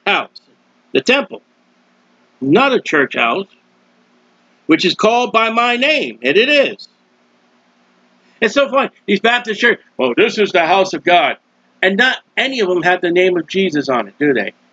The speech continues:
Then how can you say it's God's house? You don't even have his name on it. You have something Baptist church.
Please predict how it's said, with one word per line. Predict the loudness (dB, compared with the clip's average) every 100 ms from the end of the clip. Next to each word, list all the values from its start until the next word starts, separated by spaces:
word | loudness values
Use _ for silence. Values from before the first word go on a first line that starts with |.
| _ _ _ _ _ _ _ _ _ _ _ _ _ _ _ _ _ _ _ _
Then | 0 2
how | -2
can | -4 -6
you |
say | -2 0
it's | 0
God's | 0 -2 -2 0
house? | -2 -2
You | -6
don't | -4 0
even | 0
have | 0
his | -2
name | -2 0
on | -2 -4
it. | -10 _ _ _ _ _ _ _ _ _
You | 0 4
have | 4 4 4 2 -2 -4 -8 _ -2
something | 0 0 -4 -6
Baptist | 0 0 0 -6 -12
church. | -2 -2 -2 -10 -14